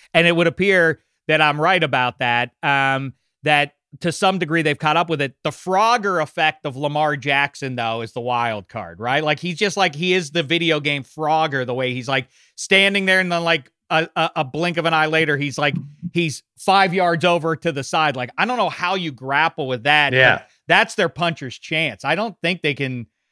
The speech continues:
Speaker 1: I, I, I, and, and now that the Patriots have run on them the way they just did there, um, I don't know how to feel as a Ravens fan. I think you maybe missed your window at fourteen and two last year.
Speaker 2: Well, and also the Ravens, tough game against the Titans, who look,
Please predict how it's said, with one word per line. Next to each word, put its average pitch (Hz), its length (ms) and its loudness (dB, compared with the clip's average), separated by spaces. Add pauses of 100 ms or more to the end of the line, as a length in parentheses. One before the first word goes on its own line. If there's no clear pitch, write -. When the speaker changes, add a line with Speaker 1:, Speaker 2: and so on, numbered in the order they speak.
(180)
Speaker 1:
I, 156 200 -4
I, 202 140 2 (180)
I, 165 60 -8 (260)
and, 190 240 2
and 220 300 4
now 233 500 2
that 165 180 -6
the 151 80 -2
Patriots 180 420 -2
have 110 160 -8
run 156 280 0
on 202 180 -2
them 208 180 -4
the 202 80 -2
way 196 180 0
they 202 140 0
just 175 280 -4
did 185 220 0
there, 214 420 0 (560)
um, 165 560 0
I 160 100 -2
don't 240 140 -2
know 185 100 2
how 175 140 2
to 185 80 -2
feel 185 280 -2
as 127 80 -4
a 127 60 -4
Ravens 135 460 -2
fan. 101 240 -6
I 117 80 -4
think 156 120 -4
you 180 80 -2
maybe 151 280 2
missed 139 260 -4
your 123 120 -6
window 127 360 -2
at 101 80 -6
fourteen 120 540 -4
and 101 160 -8
two 135 240 -2
last 90 320 -10
year. - 100 -4
Speaker 2:
Well, 214 160 10
and 170 160 6
also 220 340 2
the 165 120 0
Ravens, 175 520 0
tough 175 280 -2
game 180 240 0
against 170 320 -2
the 165 80 -4
Titans, 165 580 0
who 160 80 -2
look, 202 300 -4